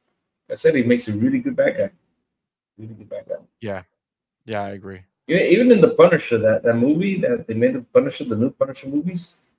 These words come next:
Speaker 1: he did a really good job, even though the movie was, eh, but he did a good job. I like the movie, though. I love Punisher, but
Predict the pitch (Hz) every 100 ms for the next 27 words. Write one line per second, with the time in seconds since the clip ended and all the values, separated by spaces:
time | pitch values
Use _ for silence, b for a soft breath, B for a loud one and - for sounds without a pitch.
0 | _ _ - 139 120 120 113 101 110 110
1 | 104 107 110 110 101 110 104 95 - 135
2 | 151 151 _ _ _ _ _ _ 117 107
3 | 107 98 90 95 _ _ _ _ 165 208
4 | 170 143 151 120 98 87 - 147 147 139
5 | 135 - 120 - _ _ _ _ _ -
6 | 113 110 -